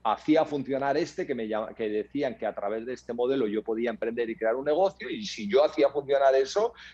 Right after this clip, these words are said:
ya me libraba del camino de un ejecutivo. Es decir, yo no tenía una idea brillante,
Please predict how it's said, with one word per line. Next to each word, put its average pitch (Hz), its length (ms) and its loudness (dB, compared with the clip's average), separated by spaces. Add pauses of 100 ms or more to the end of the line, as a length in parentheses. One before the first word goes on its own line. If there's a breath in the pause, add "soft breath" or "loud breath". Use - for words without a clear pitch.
(140 loud breath)
ya 123 240 2
me 147 100 2
libraba 107 460 0
del 90 160 -10
camino 92 360 -10
de 87 80 -10
un 87 80 -8
ejecutivo. 95 520 -2
Es 120 60 2
decir, 117 320 2
yo 127 180 2
no 180 120 4
tenía 156 340 2
una 135 140 2
idea 101 280 2
brillante, 117 880 -2